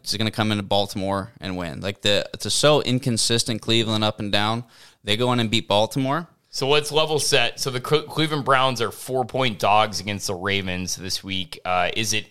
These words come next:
Speaker 2: at Baltimore?
Speaker 1: Yeah, at Baltimore Sunday night.
Speaker 2: So you like Cleveland?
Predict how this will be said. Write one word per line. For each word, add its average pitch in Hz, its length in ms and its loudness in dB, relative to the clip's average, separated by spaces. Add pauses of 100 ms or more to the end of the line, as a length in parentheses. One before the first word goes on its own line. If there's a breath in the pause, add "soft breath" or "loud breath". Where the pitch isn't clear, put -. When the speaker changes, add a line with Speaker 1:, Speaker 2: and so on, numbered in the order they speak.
Speaker 2:
at 127 600 0
Baltimore? 151 600 2
Speaker 1:
Yeah, 104 80 2
at - 120 -2
Baltimore 120 400 2
Sunday 127 260 2
night. 113 300 0 (840)
Speaker 2:
So - 180 -4
you 135 100 0
like 160 160 4
Cleveland? 131 440 0